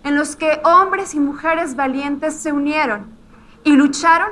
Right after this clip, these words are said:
para transformar su realidad. Sus historias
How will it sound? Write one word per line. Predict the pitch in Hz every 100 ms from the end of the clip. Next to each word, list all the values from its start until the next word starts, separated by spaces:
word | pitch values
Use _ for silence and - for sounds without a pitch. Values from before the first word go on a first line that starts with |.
| -
para | 294 285
transformar | 285 285 285 269 269
su | - 349
realidad. | 370 320 254 220 196 - - - - - -
Sus | - 427 440
historias | 415 - 277 240 196 -